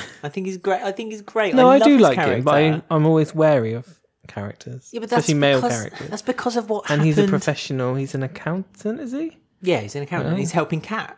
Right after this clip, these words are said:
Speaker 2: out with her finances, and
Speaker 1: Is
Speaker 2: he,
Speaker 1: he?
Speaker 2: and he helped Sonia with her, um, big
Speaker 1: Is he
Speaker 2: tax bill.
Speaker 1: getting them all and taking all the money and going?
Speaker 2: Well, like Marcus.
Speaker 1: He's a cotton, kind of. Somewhere
Speaker 2: No,
Speaker 1: down the
Speaker 2: don't.
Speaker 1: line.
Speaker 2: Please don't manifest this because I don't want that to happen. I,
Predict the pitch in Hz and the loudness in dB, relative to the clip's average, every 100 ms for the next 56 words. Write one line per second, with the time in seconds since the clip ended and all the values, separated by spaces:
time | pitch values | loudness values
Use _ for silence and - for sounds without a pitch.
0 | 123 110 120 120 131 127 - 180 175 90 | -8 -8 -8 -8 -8 -8 -6 -8 -6 -10
1 | 98 101 95 135 139 143 151 151 147 135 | -10 -10 -8 -6 -4 -2 -2 0 -2 0
2 | 143 143 - - - - 135 117 127 151 | 0 -2 -12 -18 -16 -8 -6 -4 -4 -2
3 | 143 139 127 123 123 127 117 117 127 - | -2 -2 -2 -2 -4 -4 -4 -4 -12 -18
4 | _ _ _ 135 131 131 127 - 113 113 | _ _ _ -6 -4 -4 -4 -6 -6 -4
5 | 143 143 143 143 143 143 143 - 151 151 | -4 -4 -4 -2 -4 -4 -8 -6 -8 -6
6 | 160 151 147 151 147 156 175 165 143 _ | -6 -6 -6 -6 -6 -6 -6 -6 -10 _
7 | _ _ _ _ _ _ - 135 113 123 | _ _ _ _ _ _ -8 -6 -4 -2
8 | 135 131 101 110 - 139 151 - 180 180 | -2 -2 -6 -8 -4 -2 -4 -4 -2 -2
9 | 143 151 165 - - 139 135 139 - _ | -2 -4 -6 -10 -8 -6 -4 -8 -10 _
10 | _ _ _ _ - 185 202 185 160 170 | _ _ _ _ -12 -4 2 2 2 2
11 | - 208 151 135 165 220 226 190 123 113 | 2 2 2 -2 -6 -6 -6 -4 -6 -4
12 | 110 107 107 - 117 - 156 180 190 208 | -8 -8 -10 -8 -8 -4 -2 2 2 2
13 | 202 190 175 165 185 185 156 196 | 0 -2 -2 -2 -2 -2 -4 -4